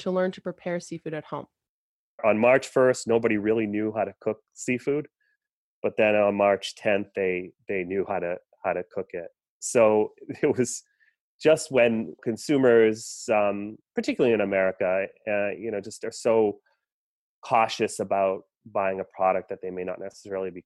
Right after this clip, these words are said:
Speaker 2: comfortable with. But when presented with a, an opportunity,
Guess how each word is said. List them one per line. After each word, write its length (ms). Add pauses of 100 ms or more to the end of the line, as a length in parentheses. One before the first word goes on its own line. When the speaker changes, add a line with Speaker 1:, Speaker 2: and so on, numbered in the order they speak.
Speaker 2:
comfortable 400
with. 320
But 200
when 120
presented 540
with 200
a, 120 (380)
an 100
opportunity, 960